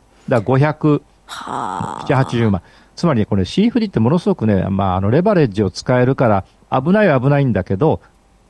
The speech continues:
Speaker 1: 相場流でちゃんと修行し-、修行してもらうと、
Speaker 2: はい。
Speaker 1: 三百三十万がわずか一週間足らずで、えー、五百七八十万
Speaker 2: はい。
Speaker 1: プラス二百四十万。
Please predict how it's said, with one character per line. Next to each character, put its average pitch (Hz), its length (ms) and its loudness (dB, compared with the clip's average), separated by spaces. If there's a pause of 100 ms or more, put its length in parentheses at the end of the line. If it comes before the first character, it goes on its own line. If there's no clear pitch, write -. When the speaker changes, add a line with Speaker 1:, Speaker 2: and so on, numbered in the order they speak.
(480)
Speaker 1:
相 156 220 2
場 185 100 2
流 180 160 2
で 156 100 2
ち - 100 -8
ゃ 147 60 2
ん 143 60 -2
と 156 100 0
修 160 160 -2
行 127 140 2
し-、 - 120 -10 (100)
修 - 160 -2
行 151 180 2
し - 80 -6
て 156 80 0
も 139 120 2
ら 139 100 2
う 131 80 0
と、 160 340 0
Speaker 2:
は 185 160 -8
い。 160 140 -10
Speaker 1:
三 180 180 -2
百 143 160 0
三 139 240 0
十 139 180 2
万 131 260 2
が - 260 2 (220)
わ 139 140 2
ず 143 100 -2
か 95 200 0
一 113 140 -4
週 151 240 0
間 139 260 0
足 131 100 2
ら 104 120 2
ず 90 160 -8
で、 120 220 0 (400)
え 92 340 0
ー、 80 40 -8
五 117 120 2
百 156 480 2 (360)
七 135 140 0
八 120 220 0
十 113 180 2
万 76 200 -2 (120)
Speaker 2:
は 180 160 -4
い。 - 260 -6
Speaker 1:
プ 156 60 2
ラ 147 100 2
ス 135 140 0 (120)
二 123 120 2
百 117 260 -2
四 107 420 2
十 92 160 -4
万。 71 160 -8